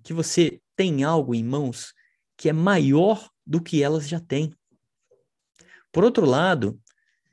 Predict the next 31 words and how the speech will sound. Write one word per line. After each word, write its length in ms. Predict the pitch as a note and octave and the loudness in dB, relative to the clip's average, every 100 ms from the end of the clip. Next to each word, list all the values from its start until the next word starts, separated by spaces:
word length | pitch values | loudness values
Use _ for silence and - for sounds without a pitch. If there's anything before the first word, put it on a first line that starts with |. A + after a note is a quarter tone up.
| _ | _
se 260 | - - F#3+ | -14 0 2
elas 280 | B3 A3 A#2 | 4 2 2
verem 320 | C#3+ D#3 B2+ | 0 0 -2
que 120 | C3+ | -4
você 600 | C3 C3 - C#3 A#2 F#2 - _ _ _ _ _ _ | -6 -6 -2 0 0 -2 -10 _ _ _ _ _ _
tem 220 | - E3 B2+ | -2 0 2
algo 380 | D#3+ E3+ B2+ | 2 2 -2
que, 380 | A2+ - C3+ A#2 _ _ _ _ | -4 -2 -2 -4 _ _ _ _
é, 320 | - - - - _ _ | -12 -12 -12 -16 _ _
pode 260 | E3+ A3+ F#3+ | 0 2 0
proporcionar 640 | E3 D#3 C#3+ - C3 B2+ | -6 -6 -10 -6 -6 -6
pra 120 | C3 A#2 | -6 -6
elas 540 | A2 F#2+ G#2 - - _ _ _ _ - | -4 -4 -6 -10 -14 _ _ _ _ -8
alguma 280 | B2 E3+ E3 | -2 0 0
coisa 300 | D#3+ C#3+ C3+ | 2 2 0
que 160 | C#3 | 0
elas 200 | C3+ B2 | -2 0
não 180 | D3+ F3 | 0 0
têm, 420 | - D#3+ G3+ D#3+ - | -2 -2 0 -4 -4
como 200 | D3 C3+ | -2 -2
o 40 | |
que 80 | C#3 | -2
eu 60 | |
acabei 280 | B2 B2 C3+ | -4 -2 -4
de 100 | C3+ | -6
falar, 320 | - A#2 C#3 | -8 -4 -4
liberdade 480 | C#3 A2+ A2+ C3 A#2 | -4 -2 -2 -2 -4
de 120 | A2+ | -10
tempo 240 | - C#3 C3+ | -6 -4 -4
e 40 | |
dinheiro, 580 | A2+ A2+ A#2 D3+ B2+ | -6 -4 0 0 -2